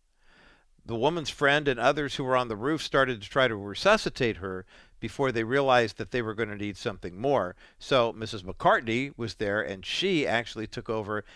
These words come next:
and provided the aid bef-, until the paramedics arrived. Now, the church updated the public about the health emergency, um, in a Facebook post shortly after the coronation,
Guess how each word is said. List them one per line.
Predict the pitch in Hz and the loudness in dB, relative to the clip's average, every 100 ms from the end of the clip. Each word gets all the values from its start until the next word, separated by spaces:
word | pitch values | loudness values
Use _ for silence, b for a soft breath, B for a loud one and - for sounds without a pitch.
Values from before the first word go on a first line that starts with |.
| b | b
and | 107 104 | -10 -6
provided | 113 107 110 104 | -2 2 2 0
the | 101 98 | -6 -4
aid | 98 98 95 | -2 -4 -8
bef-, | 101 90 | -12 -12
until | 87 98 101 | -12 -10 -10
the | 87 | -6
paramedics | 107 95 113 156 - | -6 0 4 4 2
arrived. | 82 71 - - - _ _ _ _ _ _ _ _ _ _ _ _ _ _ - b b b b - | -10 -12 -12 -18 -20 _ _ _ _ _ _ _ _ _ _ _ _ _ _ -20 b b b b 0
Now, | 135 139 - b b b - | 4 4 2 b b b -2
the | 127 120 | 0 0
church | - 202 208 - | 0 2 2 2
updated | 165 185 180 156 | 2 4 4 2
the | 131 | -2
public | - 147 143 165 147 | 2 2 4 2 2
about | 120 165 - | 4 4 4
the | |
health | 135 143 139 | 4 4 2
emergency, | 113 117 107 98 139 147 147 - b _ | -4 -4 -4 -6 0 0 0 -8 b _
um, | 110 110 110 | 2 4 2
in | 110 | -2
a | 101 | -2
Facebook | - 196 - 151 120 - | 4 4 2 -2 -2 -2
post | 120 143 - - | -2 -2 -8 -6
shortly | 147 131 127 | -4 0 2
after | 123 - | 2 0
the | 104 | -8
coronation, | - 110 98 139 180 165 156 | -6 -4 0 0 2 -2 -4